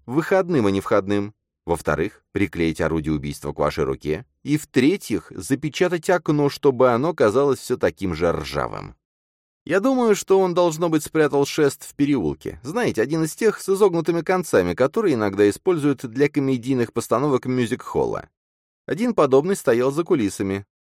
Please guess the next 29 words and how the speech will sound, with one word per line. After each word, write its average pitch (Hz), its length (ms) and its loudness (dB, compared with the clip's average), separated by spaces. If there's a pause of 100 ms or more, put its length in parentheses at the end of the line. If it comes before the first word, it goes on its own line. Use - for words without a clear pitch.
Да, 123 240 4
и 131 120 4
от 143 120 4
дяди 151 220 2
Неда 190 240 2
мы 135 140 4
узнали, 120 400 2
что 123 240 2
он 120 60 2
умел 135 280 4
неплохо 131 560 2
ловить 117 340 2
уток 104 300 -2
на 131 100 -2
крючок, 170 540 -2
хотя, 80 380 0
конечно, 110 480 -6
все 104 240 -2
это 151 160 -2
звучит 85 440 -8
несколько 101 720 -4
жутко. - 720 -8 (480)
Возможно, 160 680 2
зацепив 151 420 -6
труп - 240 -2
Паулини 120 460 4
под 98 220 4
мышку 95 340 0
шестом, 85 680 -2